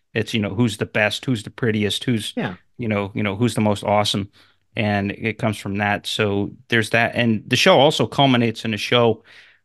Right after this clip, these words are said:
Speaker 1: uh, at a amphitheater in Brooklyn that the producers
Speaker 2: Mm.
Speaker 1: didn't even get a permit for. So yeah, that's
Speaker 2: Huh.
Speaker 1: pure rebel shit right there.
Speaker 2: Yeah.
Speaker 1: Uh, and so, you know, Freddie was intimately involved in, in the networking and the making of that film as well. Lee Quinones obviously being his partner,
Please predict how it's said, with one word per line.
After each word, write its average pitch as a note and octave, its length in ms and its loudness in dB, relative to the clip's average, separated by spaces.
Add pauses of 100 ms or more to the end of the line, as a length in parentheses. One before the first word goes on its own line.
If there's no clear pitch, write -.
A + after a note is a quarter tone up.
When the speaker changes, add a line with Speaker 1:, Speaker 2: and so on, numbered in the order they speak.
Speaker 1:
uh, G#2+ 300 2
at A2 160 0
a G2+ 220 2
amphitheater A#2 640 -2
in F#2 100 -2
Brooklyn A#2 500 0 (180)
that A2+ 160 0
the G#2+ 60 -6
producers A2+ 440 0
Speaker 2:
Mm. - 60 -8
Speaker 1:
didn't A2 140 2
even G#2 160 2
get G2 120 0
a G#2 60 -4
permit A#2+ 380 4
for. G2 320 -4
So G2 240 -6
yeah, B2 140 2
that's G#2 240 -2
Speaker 2:
Huh. D3 80 -6
Speaker 1:
pure A2+ 140 2
rebel G#2+ 260 2
shit - 260 -4
right G2+ 220 -2
there. A2+ 280 0 (360)
Speaker 2:
Yeah. B2 260 -8
Speaker 1:
Uh, G#2 300 2 (140)
and A2 880 2
so, A2 720 2 (580)
you C3 140 0
know, - 60 -4
Freddie E3+ 340 4
was C#3+ 160 2
intimately C#3 380 2
involved A2+ 500 2
in, G#2+ 280 0
in G2+ 380 -2
the A2+ 80 -4
networking G#2+ 560 0
and G2 100 -4
the G2 40 -4
making G#2 400 -2
of F2+ 80 -4
that G#2 240 -2
film G2+ 280 -2
as F2+ 120 -6
well. G#2 200 4
Lee A2+ 160 2
Quinones G#2 480 2
obviously G#2 380 0
being G2+ 240 -2
his F#2 140 -6
partner, G#2+ 500 -2